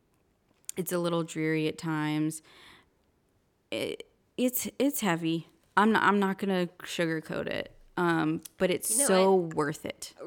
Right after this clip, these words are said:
Speaker 2: As we're talking, I'm going to put a hold
Speaker 1: Yes.
Speaker 2: on, on Libby.
Speaker 1: Um, I also found out, I didn't realize this, but one of Frederick's, if not his first book,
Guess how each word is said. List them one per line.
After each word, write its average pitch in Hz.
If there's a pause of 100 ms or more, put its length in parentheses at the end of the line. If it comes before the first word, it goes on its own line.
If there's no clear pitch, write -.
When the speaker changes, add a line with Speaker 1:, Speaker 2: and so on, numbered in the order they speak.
Speaker 2:
As 170
we're 190
talking, 160
I'm 156
going 151
to 151
put -
a 165
hold 143
Speaker 1:
Yes. - (220)
Speaker 2:
on, 143 (120)
on 139
Libby. - (1900)
Speaker 1:
Um, 208
I 208
also 302
found 175
out, 165
I 175
didn't 196
realize 175
this, 160
but 165 (920)
one 208
of 196
Frederick's, 180
if 180
not 190
his 170
first - (200)
book, -